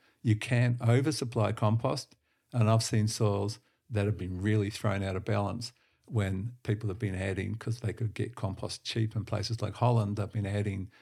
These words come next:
like, a hundred tons per hectare on a regular basis, and that is too much. So basically, if possible, the compost should be banded to maximise response in the root zone and, of course, to improve cost effectiveness. And, of course, there's compost tea. Compost tea is one way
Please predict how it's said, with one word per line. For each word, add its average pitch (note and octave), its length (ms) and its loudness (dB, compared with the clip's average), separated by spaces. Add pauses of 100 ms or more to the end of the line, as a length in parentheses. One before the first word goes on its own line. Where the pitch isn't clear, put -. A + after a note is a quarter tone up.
(260)
like, G2+ 160 -4
a G2 60 -4
hundred G#2+ 360 2
tons G2 300 -4
per G#2+ 160 -4
hectare G2 360 -4
on F#2 100 -4
a G2 40 -4
regular F#2+ 300 -4
basis, G#2 500 -2
and A2+ 140 0
that A#2+ 240 2
is G2+ 140 -8
too - 180 -8
much. F#2 420 -12 (600)
So A2+ 340 2 (560)
basically, B2+ 540 4
if A#2+ 140 2
possible, A#2+ 360 0
the A2+ 80 0
compost G#2+ 400 0
should - 140 -8
be G2+ 80 -2
banded A#2+ 540 0
to - 80 -2
maximise G#2 560 -2
response A2+ 420 -2
in A2 80 -2
the G2+ 80 -2
root B2 220 2
zone C3 420 -2 (140)
and, G2+ 280 0
of G2 120 -10
course, G#2 240 -6
to - 100 -10
improve G#2 320 -4
cost - 300 -6
effectiveness. A#2+ 680 2 (420)
And, - 120 -6
of - 80 -6
course, - 260 -4
there's A2+ 180 0
compost - 600 -2
tea. A#2 220 0
Compost B2 460 -4
tea B2+ 120 0
is G#2+ 140 0
one C3 260 2
way G2 360 0